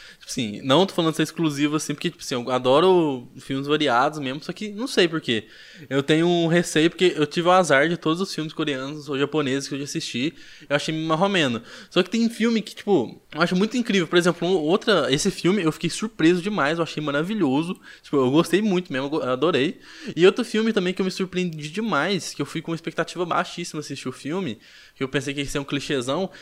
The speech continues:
foi Invasão Zumbi, que é Train to,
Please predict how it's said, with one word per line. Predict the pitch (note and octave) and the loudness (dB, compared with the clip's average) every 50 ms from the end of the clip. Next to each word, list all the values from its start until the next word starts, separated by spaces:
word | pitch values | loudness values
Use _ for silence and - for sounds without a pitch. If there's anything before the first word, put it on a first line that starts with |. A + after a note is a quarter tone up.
| - - | -20 -20
foi | _ - - D#3 D#3+ E3 F3+ F3+ F3+ F3 E3+ C#3+ - | _ -6 -2 0 2 2 2 2 0 -2 -4 -4 -6
Invasão | C#3 D3 D3+ E3+ D#3+ D3+ D3+ E3+ F#3 | -4 0 2 4 4 4 2 0 0
Zumbi, | F3+ G#3 G3+ F3 C#3 C#3+ D3 C3 - | 0 0 -2 0 0 0 0 0 -2
que | - - B2 | -2 -4 -6
é | |
Train | - - - C#3 C#3+ | -4 -2 -2 -2 -2
to, | C#3 - D3+ C#3 | -2 -2 -4 -6